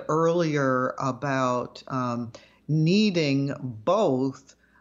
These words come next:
the people who move us forward and the people who don't let us move forward too fast.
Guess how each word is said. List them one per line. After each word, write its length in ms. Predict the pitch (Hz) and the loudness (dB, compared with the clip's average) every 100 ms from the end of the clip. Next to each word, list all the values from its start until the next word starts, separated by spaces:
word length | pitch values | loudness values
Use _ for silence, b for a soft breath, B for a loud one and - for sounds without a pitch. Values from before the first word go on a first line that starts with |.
| b | b
the 120 | - 143 | -8 -8
people 480 | - 220 226 220 | -2 -2 0 -2
who 180 | 208 185 | -2 -4
move 300 | 170 170 165 | -2 -2 0
us 260 | 156 147 - | 0 0 -4
forward 880 | - 190 208 202 143 127 127 123 - | -2 0 2 2 0 -2 -2 -4 -6
and 240 | 160 160 151 | -2 -2 -2
the 60 | |
people 520 | 147 - 185 175 175 | -4 -6 -6 0 0
who 200 | 156 156 | 0 -2
don't 360 | 147 165 156 151 | 0 0 0 0
let 180 | 147 147 | 0 0
us 360 | 143 135 - - | 0 -4 -12 -12
move 300 | 135 156 147 | -6 -4 -4
forward 560 | 139 151 147 131 135 131 | -6 -2 0 0 -2 -2
too 240 | - 147 | -4 -4
fast. 720 | 135 - 143 123 113 110 - | -4 -2 -2 0 -2 -6 -14